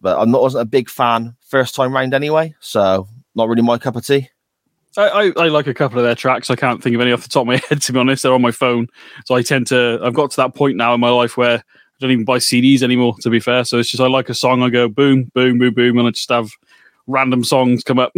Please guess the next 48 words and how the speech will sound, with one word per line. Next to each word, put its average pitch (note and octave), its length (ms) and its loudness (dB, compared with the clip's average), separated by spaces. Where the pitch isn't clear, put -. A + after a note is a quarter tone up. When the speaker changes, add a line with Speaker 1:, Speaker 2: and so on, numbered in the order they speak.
Speaker 2:
<laughs> - 180 -6
every C#3+ 240 0
now C3+ 200 0
and C3 80 0
Speaker 1:
Yeah, B2 120 0
Speaker 2:
again. B2+ 160 -4
So, - 100 -12
Speaker 1:
fair G#2 160 2
Speaker 2:
you G#2+ 60 0
Speaker 1:
enough, A#2 140 0
Speaker 2:
know. C3+ 80 0
Speaker 1:
mate. - 60 -4
Fair A2 260 -2
enough. C3+ 260 -2
Speaker 2:
Yeah. B2 160 -2
Speaker 1:
Uh, G#2 380 2
Steve-O B2+ 380 0
continues, F3 540 -4
"I've A#2+ 160 0
said C3+ 200 0
for - 80 -4
years C3 480 2
that G#2+ 140 0
American B2+ 500 0
Pie: A2 520 0
The G#2 120 -8
reunion, B2+ 480 0
made A2 260 -2
ten C#3+ 240 -2
years G#2+ 240 0
after G#2+ 200 0
the G2+ 120 -4
original, B2 440 -2
is G2+ 120 -2
Speaker 2:
<clears throat> - 20 -6
Speaker 1:
probably A2+ 280 -2
the G2+ 100 -4
best C#3 400 -4
of A2 200 -2
the A2 80 -2
four, G2 420 0
and G#2 380 0
any D3 400 0
comedy G#2+ 600 -2
that F#2+ 180 -2
does A2 160 -2
a G2+ 60 -6
comeback G#2+ 520 0